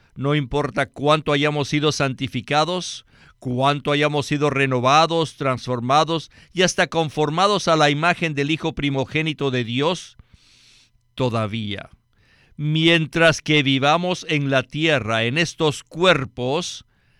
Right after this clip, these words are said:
tenemos la carne. La redención de nuestros cuerpos no es algo que ocurre instantáneamente. No, es algo progresivo.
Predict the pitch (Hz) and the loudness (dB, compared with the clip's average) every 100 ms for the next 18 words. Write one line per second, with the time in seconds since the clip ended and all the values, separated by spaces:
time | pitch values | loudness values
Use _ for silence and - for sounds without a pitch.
0 | _ _ _ - 110 101 98 120 123 120 | _ _ _ -8 -6 -4 -2 -2 -2 -4
1 | 127 - - 107 95 - 107 101 95 95 | -6 -10 -10 -8 -8 -6 -6 -4 -6 -8
2 | 104 - _ _ _ _ _ _ _ _ | -10 -14 _ _ _ _ _ _ _ _
3 | _ _ _ _ 139 147 160 165 151 214 | _ _ _ _ -2 0 2 0 -2 -2
4 | 240 208 170 - 147 131 165 160 156 151 | -2 0 -2 -2 -4 -2 -4 -4 -4 -2
5 | 156 139 147 151 139 127 131 127 131 117 | -4 -2 -2 -2 -4 -6 -6 -6 -6 -8
6 | - 147 143 135 120 - 117 - 120 117 | -4 -2 0 0 -2 -4 -6 -4 -4 -2
7 | 107 110 107 95 104 101 - - 147 151 | -4 -4 -6 -8 -14 -16 -18 -14 -8 -4
8 | 147 139 110 98 - - _ _ _ _ | -2 0 0 -4 -10 -20 _ _ _ _
9 | 123 110 135 139 135 143 127 - 135 131 | -8 -4 2 2 2 -2 -4 -4 0 0
10 | 113 117 110 - - - 139 131 98 101 | 0 -2 -4 -4 -6 -4 -4 -2 -4 -6
11 | 98 - | -8 -16